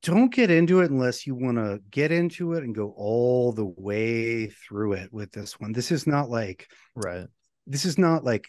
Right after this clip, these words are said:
Speaker 1: a, a time for casual criticism.
Speaker 2: Yeah, for sure. For, like, saying that thing in a, in a moment of,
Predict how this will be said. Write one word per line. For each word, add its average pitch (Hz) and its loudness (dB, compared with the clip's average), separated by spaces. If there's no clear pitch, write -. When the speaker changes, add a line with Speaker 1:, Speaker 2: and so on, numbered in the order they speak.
Speaker 1:
a, 110 -2
a 110 -8
time 113 -2
for 107 -6
casual 117 -6
criticism. 90 -10
Speaker 2:
Yeah, 98 -6
for 101 -6
sure. 101 -6
For, 107 -6
like, 90 -6
saying 92 -6
that 85 -6
thing 87 -8
in 90 -10
a, 110 -6
in 120 -6
a 107 -4
moment 104 -4
of, 92 -10